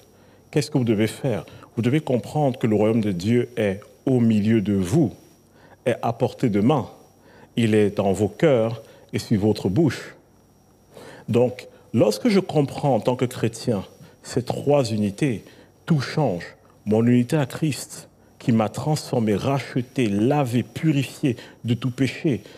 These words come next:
Il a renouvelé mon intelligence et sa parole vit dans mon cœur. Lorsque je comprends l'unité de l'Église, je suis disciple parce que sa parole vit en moi et parce que l'amour se manifeste au travers de moi. Et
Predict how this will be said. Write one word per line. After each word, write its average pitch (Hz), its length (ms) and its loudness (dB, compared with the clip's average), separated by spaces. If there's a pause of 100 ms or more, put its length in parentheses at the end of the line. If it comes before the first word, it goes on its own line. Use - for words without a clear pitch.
(220)
Il 117 240 2
a 107 100 2
renouvelé 147 540 2
mon 127 160 2
intelligence 120 760 -2 (320)
et 123 60 -2
sa - 180 -4
parole 127 380 -2
vit 101 240 -4
dans 131 120 2
mon 120 160 2
cœur. 104 460 -2 (400)
Lorsque 139 220 2
je 151 80 2
comprends 147 340 -2
l'unité 135 280 2
de 131 80 4
l'Église, 113 500 2 (320)
je 113 160 2
suis 151 240 0
disciple 127 540 0
parce - 280 -4
que - 120 -4
sa 123 180 -2
parole 127 380 0
vit 117 180 0
en 110 80 2
moi 127 300 2
et 127 80 -2
parce 120 240 -4
que 135 80 0
l'amour 120 400 2
se - 140 -6
manifeste 110 520 -2
au 135 60 -4
travers 107 280 -2
de 104 100 0
moi. 113 280 -2 (480)
Et 135 220 2